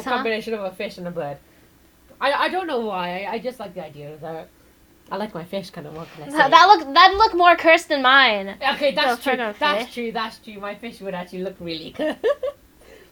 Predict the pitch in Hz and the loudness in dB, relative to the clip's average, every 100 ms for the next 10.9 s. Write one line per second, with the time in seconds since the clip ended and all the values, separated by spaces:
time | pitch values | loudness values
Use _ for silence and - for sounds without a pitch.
0 | _ - _ 269 277 285 262 226 214 233 | _ -20 _ 0 2 2 2 -2 -2 0
1 | 285 294 247 262 185 190 214 214 254 208 | 2 2 2 0 -2 -2 -4 -6 -8 -6
2 | 190 180 185 175 - 269 240 214 220 233 | -6 -8 -8 -12 -8 0 0 2 -2 0
3 | 262 294 - 233 262 285 285 277 247 233 | 2 2 0 -2 -6 -8 -12 -12 -10 -10
4 | 220 208 214 202 196 190 185 185 185 196 | -12 -14 -14 -16 -16 -14 -12 -10 -10 -8
5 | 175 208 - 196 180 180 175 - 185 165 | -6 -8 -8 -4 -4 -4 -6 -6 -6 -6
6 | 175 175 - 185 175 180 180 165 165 170 | -6 -8 -8 -10 -8 -8 -8 -8 -10 -12
7 | 160 156 - - 220 214 208 214 214 208 | -12 -12 -6 0 0 0 0 -2 -4 -4
8 | 202 196 - - _ _ 262 247 220 220 | -8 -10 -10 -20 _ _ 2 4 4 -2
9 | 220 214 220 220 - - _ _ _ _ | -2 -2 -4 -8 -18 -20 _ _ _ _
10 | _ 202 269 302 269 214 190 190 | _ -12 0 4 4 2 -4 -10